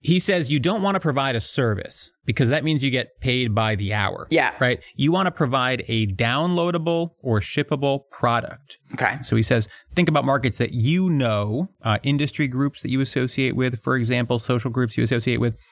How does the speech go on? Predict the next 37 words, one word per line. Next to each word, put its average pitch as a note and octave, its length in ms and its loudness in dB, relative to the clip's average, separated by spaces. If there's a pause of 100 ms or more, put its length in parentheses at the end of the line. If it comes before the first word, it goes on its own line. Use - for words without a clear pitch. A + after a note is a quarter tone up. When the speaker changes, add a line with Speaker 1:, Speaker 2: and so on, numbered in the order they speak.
(300)
Speaker 1:
Figure A#3 320 2
out F#3+ 100 0
which F3+ 160 2
of F3 60 2
those D#3 140 0
groups C#3+ 200 -2
have C3+ 220 0
magazines E3 840 0
with B2+ 140 -2
large B2+ 400 -2
circulations C#3 960 -2
that C#3 140 0
you D#3+ 100 2
can F3+ 140 0
advertise F3+ 500 -2
in. F#3+ 220 0
This, F3+ 180 -2 (140)
again, D#3 220 2
Speaker 2:
Okay. C3 80 4
Speaker 1:
this C#3 60 4
is, C#3 120 2
like, A2+ 160 0
almost G#2 260 2
twenty G2 220 2
years F#2+ 200 0
ago, G2 200 0
right? A2 260 0
Speaker 2:
Yeah, A2+ 440 0
fair D#3+ 180 2
enough. A2+ 260 0
Speaker 1:
He B2 400 2
says, B2 500 -2 (280)
"One, C3 500 0 (340)
pick D3+ 220 0
an C3+ 80 2
affordably E3 800 0
reachable C3+ 680 -2